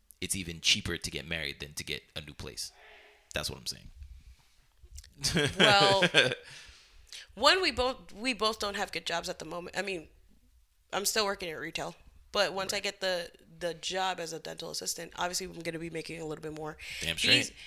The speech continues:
Speaker 2: he's only doing subbing at the moment.
Speaker 1: Mm-hmm.
Speaker 2: And right now he's, um,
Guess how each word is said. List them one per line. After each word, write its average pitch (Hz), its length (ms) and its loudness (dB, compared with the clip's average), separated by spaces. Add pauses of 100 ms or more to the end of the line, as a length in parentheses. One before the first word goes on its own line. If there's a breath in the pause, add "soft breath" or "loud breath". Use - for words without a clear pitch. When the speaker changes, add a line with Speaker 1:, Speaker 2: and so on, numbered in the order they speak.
(120 loud breath)
Speaker 2:
he's 277 280 6
only 294 260 0
doing 233 300 -2
subbing 190 460 6
at 139 120 -6
the 147 80 -6
moment. 135 320 -8 (140)
Speaker 1:
Mm-hmm. 107 300 -6 (280)
Speaker 2:
And 190 400 4
right 208 160 6
now 214 180 4
he's, 196 300 0
um, 175 600 -2